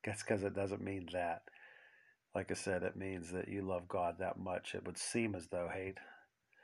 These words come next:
But I'd say, if you put God first, you will actually love those ones even more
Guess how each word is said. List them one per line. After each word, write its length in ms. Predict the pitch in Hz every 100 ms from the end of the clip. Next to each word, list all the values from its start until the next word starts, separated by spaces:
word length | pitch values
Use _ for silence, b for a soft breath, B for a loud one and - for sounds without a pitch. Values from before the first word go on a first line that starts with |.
| B B B B
But 100 | -
I'd 240 | 95 139 175
say, 500 | - 92 82 85 95 _ _
if 160 | - -
you 80 | 131
put 220 | 139 113
God 260 | 110 95 87
first, 380 | - 117 90 - - - _ _ B B B B B -
you 160 | 107 120
will 120 | 104
actually 720 | 98 107 107 - 113 104 98 98 - _ _ _ _ _ _ _ _ _ -
love 500 | 95 110 131 139 107
those 340 | 98 87 82
ones 440 | 87 82 78 76 - - _ _ _ _ _ _
even 260 | 107 104 98
more 400 | 95 107 95 82